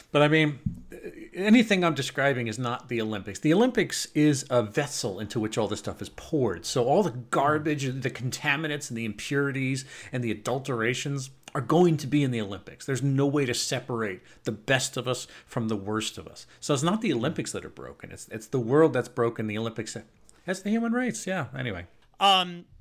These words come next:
Speaker 2: yeah. I mean, look, bread and circuses, right? Like, everything's dying, but, you know, who's gonna win the gold medal in skeet shooting, you know? Um, so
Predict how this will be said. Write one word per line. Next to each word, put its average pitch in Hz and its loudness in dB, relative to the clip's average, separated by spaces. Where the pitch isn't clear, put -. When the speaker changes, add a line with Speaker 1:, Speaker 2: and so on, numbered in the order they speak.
Speaker 2:
yeah. 160 0
I 170 0
mean, 175 -10
look, 139 -8
bread 156 -4
and 151 -10
circuses, 139 -14
right? 139 -14
Like, 131 -8
everything's 175 -8
dying, 151 -4
but, 131 -10
you 147 -12
know, 135 -12
who's 262 -6
gonna 302 -2
win 320 -4
the 330 0
gold 311 2
medal 285 2
in 220 -10
skeet - -10
shooting, 175 -10
you 147 -12
know? 160 -14
Um, 143 -4
so 196 -4